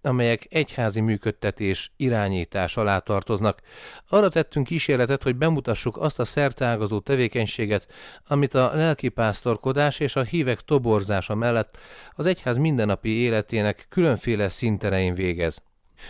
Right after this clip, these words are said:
Ha például szociális munkáról beszélünk, akkor az egyházak megkerülhetetlenek. Ők végeztek ilyen jellegű szolgálatot először,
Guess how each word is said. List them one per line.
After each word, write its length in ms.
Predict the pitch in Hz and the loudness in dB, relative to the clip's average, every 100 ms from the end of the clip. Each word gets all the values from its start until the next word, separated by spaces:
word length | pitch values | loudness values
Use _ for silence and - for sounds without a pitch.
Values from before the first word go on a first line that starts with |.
| - | -6
Ha 120 | 156 | -2
például 380 | 151 156 143 143 | 2 4 6 4
szociális 500 | - 214 160 131 117 | 4 2 4 4 4
munkáról 440 | 147 143 120 113 | 2 2 2 2
beszélünk, 520 | 113 139 143 120 117 | 2 2 2 2 2
akkor 300 | 120 - 123 | 0 0 0
az 160 | 113 117 | 0 0
egyházak 580 | 139 123 - 127 131 147 | -6 -6 -2 -2 0 -2
megkerülhetetlenek. 1160 | 151 135 - 98 101 92 104 104 - 110 107 - - - - - | 0 -2 -2 -2 0 -2 -2 -2 0 0 -2 -4 -20 -18 -14 2
Ők 200 | 160 139 | 2 4
végeztek 500 | 139 117 107 107 - | 2 2 0 -2 -2
ilyen 320 | 113 107 104 | 0 2 2
jellegű 380 | 113 104 101 101 | 2 2 0 -2
szolgálatot 600 | - 117 107 98 98 - | 0 2 2 0 0 -4
először, 600 | 147 127 107 - 113 95 | 0 2 2 2 2 2